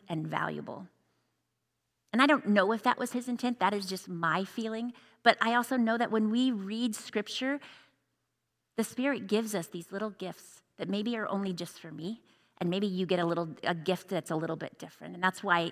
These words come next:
reading the Bible in community can give us this bigger picture of what maybe is going on in the Scripture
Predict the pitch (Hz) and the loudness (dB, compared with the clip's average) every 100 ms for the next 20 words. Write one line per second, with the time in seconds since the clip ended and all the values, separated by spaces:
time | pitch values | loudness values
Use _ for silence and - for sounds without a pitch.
0 | - 180 180 214 247 220 185 170 175 170 | -6 -8 -2 4 6 6 4 4 4 2
1 | - 196 220 - 208 190 180 214 339 381 | 4 4 4 0 0 2 2 2 0 -2
2 | - - - - 208 175 196 185 175 160 | -8 -20 -20 -2 0 4 4 4 0 -4
3 | - - 185 180 151 - 156 - - - | -6 -10 -8 -10 -12 -14 -16 -14 -16 -18
4 | - 165 165 175 160 160 160 - 160 151 | -18 -4 -2 0 -4 -4 -8 -12 -12 -10
5 | 151 156 175 220 - - 185 151 - - | -4 0 0 -2 -6 -12 -10 -8 -10 -12
6 | 233 - 240 226 | -12 -10 -6 -6